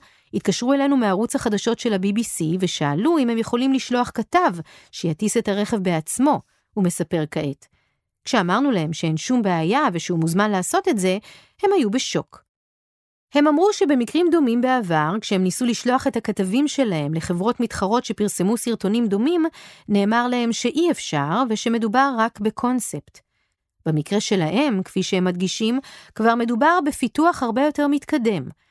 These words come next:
כזה שכבר עבר את השלב הקריטי שבין חזון למציאות. הדגם החמישי והעדכני של האיירקאר, זה שנראה בסרטון, נבנה בהתאם לכל דרישות הבטיחות של רשות מינהל התעופה האזרחי של סלובקיה, ונמצא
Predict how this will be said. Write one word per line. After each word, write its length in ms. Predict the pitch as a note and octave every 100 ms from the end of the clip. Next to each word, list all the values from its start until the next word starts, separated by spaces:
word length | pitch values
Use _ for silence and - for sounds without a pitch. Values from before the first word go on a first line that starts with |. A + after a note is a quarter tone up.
| _ _
כזה 300 | - D#3+ F#3
שכבר 240 | G#3 G3+ F#3+
עבר 440 | F#3 E3+ A3 C4+
את 120 | A3 E3
השלב 380 | - E3+ F3
הקריטי 520 | E3+ - A3 D4 - D#3+
שבין 280 | E3 F3
חזון 420 | F3 - F#3+ E3+ D#3+
למציאות. 760 | E3 E3+ - G3 A#3+ E3+ - _ _ _ _ _ _ _ _
הדגם 340 | A3+ A3 F4+ G#4
החמישי 420 | - A3 G#3 D4+ C4+
והעדכני 640 | A3+ F3 - F3+ A#3+ D4+ D#3+
של 240 | - D#3
האיירקאר, 680 | D#3 D#3 D3 - D3+ D3 A3+ - _ _
זה 240 | F3+ G#3+ A#3
שנראה 440 | - A#3 G3 G#3
בסרטון, 640 | B3+ - C#4+ C#4 F3 D#3 G#3 C4+ _ _ -
נבנה 280 | A#3+ A#3 E4
בהתאם 380 | D#4+ C4 D4+ D4+
לכל 300 | B3+ - D4
דרישות 360 | C4+ B3 C4+ C4+
הבטיחות 520 | A3+ G#3+ F#3+ - D4+
של 160 | - G#3
רשות 360 | F#3+ - C#4
מינהל 260 | C#4 G#3+ G#3+
התעופה 380 | A3 G3+ F#3+ A3
האזרחי 480 | A3 F#3+ F#3 - A3
של 160 | A3+
סלובקיה, 680 | G3+ - F3+ F#3 D#4 - D3+ - - _ _ -
ונמצא 380 | C#3 D3 -